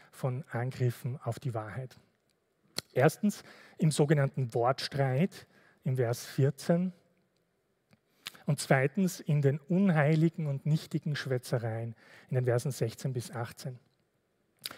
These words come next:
Und im Mittelpunkt der Angriffe steht das Wort der Wahrheit im Vers fünfzehn, das nicht nur Ziel der Angriffe ist, sondern auch Grundlage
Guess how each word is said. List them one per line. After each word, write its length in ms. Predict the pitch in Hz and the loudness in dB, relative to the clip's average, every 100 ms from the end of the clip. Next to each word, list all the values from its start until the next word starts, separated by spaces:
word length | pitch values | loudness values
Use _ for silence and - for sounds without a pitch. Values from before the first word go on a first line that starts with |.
| - | -4
Und 160 | 156 151 | 2 6
im 120 | 151 | 6
Mittelpunkt 800 | 208 - 202 139 143 - - - _ _ | 6 4 2 2 -4 -6 -16 -18 _ _
der 120 | 160 151 | -2 0
Angriffe 640 | 135 135 165 170 214 240 - _ _ _ _ _ | -2 0 0 0 -2 -4 -10 _ _ _ _ _
steht 500 | - - 143 156 - _ _ _ _ | -14 -4 -2 -2 -6 _ _ _ _
das 220 | - - 127 | -8 -8 -6
Wort 360 | 113 120 - | -8 -8 -6
der 100 | 120 | -4
Wahrheit 460 | 107 104 135 123 - _ - | -6 -10 -16 -18 -20 _ -10
im 120 | 113 | -6
Vers 220 | 110 110 | -6 -6
fünfzehn, 480 | - 117 - - 143 _ _ _ _ _ _ - | -10 -16 -16 -16 -16 _ _ _ _ _ _ -4
das 200 | 123 - | -2 2
nicht 340 | 160 202 - | 2 2 -2
nur 160 | 131 117 _ - | -6 -6 _ -20
Ziel 640 | - - 208 220 131 117 _ _ _ - | -10 0 2 4 2 0 _ _ _ -4
der 140 | 139 | -2
Angriffe 500 | 120 120 143 135 - | -2 -4 0 0 0
ist, 400 | 160 190 - - _ _ _ _ | 0 0 -4 -20 _ _ _ _
sondern 280 | - 147 147 | -2 0 2
auch 260 | 139 - - | -2 -4 -8
Grundlage 1040 | 156 180 240 - 160 143 139 151 147 | 0 0 0 0 2 4 2 2 2